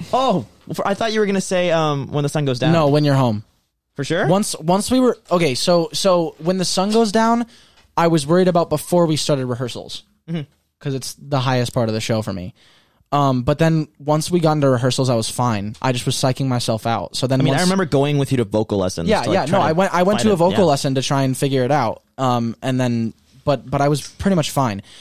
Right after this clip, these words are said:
Speaker 2: Um, but When You're Home is a lot more at once.
Speaker 1: I get that.
Speaker 2: And then adding choreography made it so much
Speaker 1: Mm-hmm.
Speaker 2: harder.
Speaker 1: I can imagine. <laughs>
Speaker 2: So I was trying to, like, riff my face off and belt these really high notes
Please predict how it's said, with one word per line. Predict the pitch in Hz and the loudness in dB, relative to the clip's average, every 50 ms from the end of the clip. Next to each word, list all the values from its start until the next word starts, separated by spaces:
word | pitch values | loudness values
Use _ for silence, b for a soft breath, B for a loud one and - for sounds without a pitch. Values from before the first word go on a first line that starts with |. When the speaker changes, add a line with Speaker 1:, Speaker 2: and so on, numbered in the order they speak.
| B B B B B - | B B B B B -2
Speaker 2:
Um, | 143 147 135 135 | 0 0 0 0
but | 127 160 156 151 | 2 2 2 2
When | 160 180 185 | 2 2 4
You're | 180 151 | 2 2
Home | - - 156 175 170 156 147 - - | 2 2 4 4 4 2 0 -2 -2
is | 156 135 | -2 -2
a | 139 127 | 0 0
lot | 127 135 143 139 - | 0 0 0 0 0
more | 135 139 139 139 139 135 123 | 0 0 0 2 2 2 0
at | 110 117 - | 0 -4 -6
once. | 117 117 120 107 - - - - - - _ _ _ _ _ _ _ - | -6 -6 -6 -6 -6 -10 -12 -12 -12 -14 _ _ _ _ _ _ _ -6
Speaker 1:
I | 110 110 107 - _ _ - | -4 -4 -4 -6 _ _ -6
get | 98 95 - - | -6 -6 -4 -4
that. | 85 80 85 180 | -6 -2 -2 0
Speaker 2:
And | 175 175 | 0 2
then | 175 170 165 - - 156 | 0 0 -2 -4 -6 -4
adding | 175 185 190 190 190 185 | -4 -2 -2 -4 -4 -6
choreography | - - 170 165 160 147 139 139 151 170 165 156 139 - 139 135 135 | -4 -2 0 2 2 2 2 2 2 2 0 -2 -4 -2 -4 -4 -2
made | 131 131 127 | -2 -4 -4
it | 127 - | -4 -6
so | - - 185 196 196 185 | -4 -2 0 2 2 2
much | - - | 2 2
Speaker 1:
Mm-hmm. | 190 185 | 0 0
Speaker 2:
harder. | 185 196 170 170 139 123 113 113 - - | 2 2 2 2 0 0 -2 -4 -4 -6
Speaker 1:
I | 131 - | -6 -4
can | 160 147 | -2 -2
imagine. | 135 131 127 135 - 147 | 0 0 0 0 -2 -2
<laughs> | 127 | -2
Speaker 2:
So | - 180 - 180 160 156 151 147 - | -2 -2 0 2 2 2 2 0 0
I | - 147 | 0 0
was | 151 156 143 - | 0 0 0 -2
trying | - 170 175 165 | -4 -2 0 0
to, | 151 | 0
like, | 139 127 117 | 0 -2 -2
riff | 123 135 156 160 - - | -2 -2 -2 -2 -2 -2
my | 160 151 147 | -4 -4 -2
face | - 156 143 143 131 - | -2 -2 -2 -2 0 -2
off | 143 127 120 - - | -2 -2 -2 -4 -4
and | 127 127 123 117 113 - | -6 -6 -6 -6 -4 -2
belt | 139 139 139 - | -2 -2 -2 -2
these | 139 123 117 | -6 -8 -8
really | 120 131 135 127 | -6 -6 -6 -6
high | 117 123 120 | -6 -6 -6
notes | 117 123 127 143 - | -4 -4 -4 -4 -6